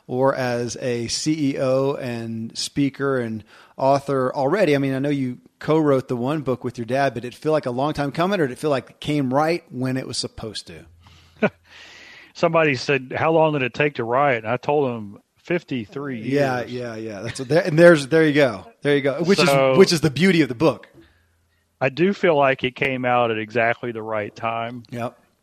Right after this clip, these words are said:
Speaker 2: Um, and I put a lot of work into it. In fact, once the idea kind of gelled, "This is what I want to do,"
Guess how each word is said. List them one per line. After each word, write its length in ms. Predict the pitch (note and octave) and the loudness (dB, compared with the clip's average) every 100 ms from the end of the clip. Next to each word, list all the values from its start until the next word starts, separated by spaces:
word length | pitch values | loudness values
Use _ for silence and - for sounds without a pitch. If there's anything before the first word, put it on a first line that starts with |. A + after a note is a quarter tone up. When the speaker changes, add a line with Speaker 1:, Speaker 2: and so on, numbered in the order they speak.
| _ - | _ -4
Speaker 2:
Um, 600 | A2+ G#2+ G2+ F#2+ G2 G2+ _ _ _ _ _ _ | -2 -2 -4 -8 -16 -20 _ _ _ _ _ _
and 460 | A#2+ A2+ G#2+ G#2+ G#2+ | -2 0 0 -2 -2
I 160 | A#2+ | -2
put 220 | B2+ D#3+ | 0 -4
a 60 | B2+ | -4
lot 460 | A2 A2+ A#2 A#2+ A#2+ | -4 0 2 2 0
of 60 | |
work 280 | A#2 A#2+ - | -4 -8 -8
into 380 | A2 G#2+ B2+ G#2+ | -10 -10 -14 -12
it. 140 | G2 | -12
In 100 | G#2 | -14
fact, 440 | - C3 A2+ G#2+ B2+ | -6 -2 0 -2 -4
once 280 | C3 C3 | -4 -4
the 180 | - A#2 | -4 0
idea 520 | A#2+ A#2 A2 A#2+ A#2+ | 2 0 0 0 0
kind 220 | A2+ B2+ A2 | -2 -4 -6
of 100 | G2+ | -8
gelled, 460 | A#2 A#2+ A#2 A#2 | -4 -2 -2 -4
"This 180 | A2+ - | -10 -14
is 100 | A2 | -12
what 160 | A2+ A2+ | -8 -8
I 80 | G#2+ | -8
want 220 | G#2+ G#2+ | -10 -14
to 60 | |
do," 380 | G2 B2 D3 A2+ | -12 -10 -8 -10